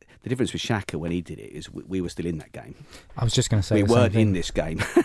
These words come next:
Speaker 1: <laughs> at any point beyond minute one, uh,
Speaker 2: Mm.
Speaker 1: on Sunday. So, but not, that's no excuse. Um, and the show of petulance when he came off the pitch doesn't look great when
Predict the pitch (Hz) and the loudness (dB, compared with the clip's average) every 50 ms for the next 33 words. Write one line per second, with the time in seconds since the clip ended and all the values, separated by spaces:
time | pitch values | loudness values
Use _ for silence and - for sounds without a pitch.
0 | - - 349 - - - - - - - 185 165 - - 120 131 - - - 131 | 4 2 0 0 2 0 -2 -2 -2 -6 -14 -10 -4 -4 -4 -4 -2 0 2 2
1 | 113 110 110 107 - 127 117 107 98 - - 110 110 104 98 101 87 90 101 104 | 4 4 2 2 4 4 4 2 2 -2 0 2 4 4 4 2 0 0 2 2
2 | 92 85 - - 95 95 90 82 76 73 - - - 78 90 85 82 80 78 80 | 2 0 -2 -2 0 2 2 2 0 -2 -6 -4 -2 0 0 0 0 -2 -4 -6
3 | 82 - - 90 85 80 71 73 82 - - 101 90 87 - - - - - - | -6 -6 -6 -6 -6 -6 -6 -8 -8 -2 0 2 2 0 -2 -6 -14 -20 -20 -20
4 | - - 107 110 110 113 104 - - - 95 175 110 87 82 - - 117 117 117 | -8 -2 2 4 6 4 4 2 -2 -4 -2 0 0 0 -2 -4 -2 2 4 4
5 | 120 110 98 85 - - - - 82 76 80 80 - - - _ _ _ _ _ | 6 4 4 2 -2 -6 -10 -10 -10 -10 -10 -12 -14 -18 -20 _ _ _ _ _
6 | _ _ - - - 85 85 82 - 87 95 92 92 87 104 95 - - 120 101 | _ _ -16 -14 -12 -10 -10 -8 -6 -4 -2 -2 -2 -2 -2 -2 2 2 4 4
7 | 90 82 - - - - - - - 82 82 80 78 - - - 85 82 80 - | 2 2 0 0 -2 -2 -2 -6 -8 -6 -6 -6 -8 -10 -12 -8 -8 -8 -8 -8
8 | 90 85 85 78 - - - - - 92 - - - - - _ _ _ - 98 | -8 -8 -8 -8 -10 -14 -16 -10 -10 -8 -8 -8 -12 -18 -18 _ _ _ -6 -4
9 | 85 82 87 73 76 80 - - - 90 85 85 85 - _ - - - - _ | -4 -4 -6 -8 -8 -10 -12 -8 -6 -6 -6 -6 -6 -10 _ -20 -20 -20 -20 _
10 | _ 120 139 120 104 104 113 139 | _ 2 2 4 4 4 4 4